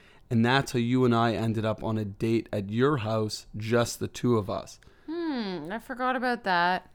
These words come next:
Speaker 1: Yeah.
Speaker 2: Okay, that's for another day,
Speaker 1: Yeah.
Speaker 2: another day. Let's not
Speaker 1: Yeah.
Speaker 2: get too into that. Um,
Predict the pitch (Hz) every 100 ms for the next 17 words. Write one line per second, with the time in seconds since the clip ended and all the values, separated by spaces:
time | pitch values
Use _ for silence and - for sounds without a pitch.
0 | - 330 349 330 262 277 - 294 294 277
1 | 277 240 170 165 208 214 - 113 202 170
2 | 147 165 175 120 - 113 185 180 - 180
3 | 156 160 147 139 180 233 _ _ - -
4 | _ 190 196 202 202